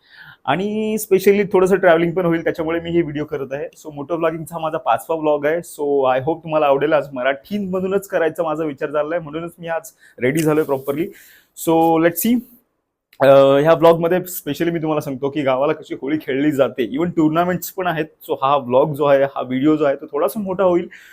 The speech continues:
So stay tuned. So, you know, stay patience.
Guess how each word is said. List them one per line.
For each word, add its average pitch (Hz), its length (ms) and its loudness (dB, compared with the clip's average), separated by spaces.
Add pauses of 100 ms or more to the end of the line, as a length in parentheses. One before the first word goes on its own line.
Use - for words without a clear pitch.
(240)
So - 160 -6
stay 165 420 0 (100)
tuned. 190 220 0
So, 175 360 -6 (960)
you 170 100 0
know, 240 80 0
stay - 460 2 (120)
patience. 196 380 -4